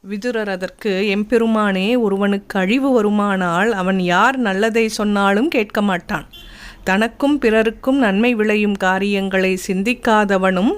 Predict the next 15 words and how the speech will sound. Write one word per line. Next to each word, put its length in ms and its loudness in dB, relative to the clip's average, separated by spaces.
அமைச்சர்களின் 760 0
வார்த்தையை 640 -2
கேட்காதவனும் 920 -2
நாக்கை 500 2
அடக்கி 400 0
வைக்காதவனும் 920 0
நிச்சயமாக 920 0
அழிந்து 480 -2
போவார்கள். 440 -6
மனிதர்களுக்கு 920 0
பொருள் 300 2
வந்துவிட்டால் 720 0
அந்த 260 -2
பொருள் 360 0
இறைவனால் 680 0